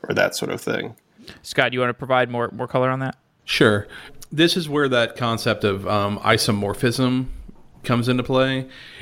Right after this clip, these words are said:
Speaker 3: is that there's actually different data requested.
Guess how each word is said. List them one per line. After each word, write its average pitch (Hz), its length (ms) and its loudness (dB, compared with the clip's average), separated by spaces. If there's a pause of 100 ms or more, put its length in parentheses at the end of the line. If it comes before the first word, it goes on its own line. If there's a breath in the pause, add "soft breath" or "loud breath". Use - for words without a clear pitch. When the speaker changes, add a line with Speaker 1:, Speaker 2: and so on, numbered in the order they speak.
Speaker 3:
is 110 180 -2
that 107 400 0
there's 120 220 0
actually 135 320 0
different 117 460 -2
data 107 280 4
requested. 98 760 -4